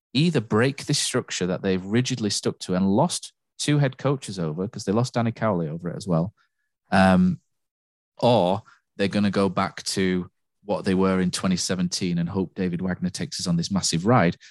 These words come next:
And if they do that, they could potentially lose Lee Bromby. So there's, there's a lot to think about with this. And what the club needs to do is look long-term as well. Will this work long-term? Will David Wagner stick around for three to five years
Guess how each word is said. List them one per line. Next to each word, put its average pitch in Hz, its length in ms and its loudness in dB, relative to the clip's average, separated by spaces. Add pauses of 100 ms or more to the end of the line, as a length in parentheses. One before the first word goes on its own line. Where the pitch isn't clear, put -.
(160)
And 120 100 -2
if 123 80 2
they 120 120 0
do 185 260 2
that, 69 220 -4
they 107 80 -4
could - 180 -6
potentially 113 440 0
lose 95 260 2
Lee 92 160 2
Bromby. 95 400 -4 (440)
So - 480 2 (680)
there's, 117 300 0
there's 117 220 -2
a 120 60 2
lot 147 200 2
to 135 80 -2
think 143 260 0
about 82 380 -4 (340)
with 98 240 -4
this. - 380 -4 (520)
And 98 360 4 (720)
what 123 320 0
the 120 80 0
club 117 220 0
needs 104 200 2
to - 60 -6
do 110 100 2
is 98 160 0
look - 260 -4
long-term 101 600 0
as 90 120 -4
well. 92 220 2
Will 123 180 0
this 135 220 -2
work 104 280 -2
long-term? 95 460 -2
Will 104 140 0
David 104 260 0
Wagner 92 240 -2
stick - 260 -8
around 87 220 0
for - 80 -10
three 92 280 -6
to - 100 -6
five 87 300 0
years 82 280 0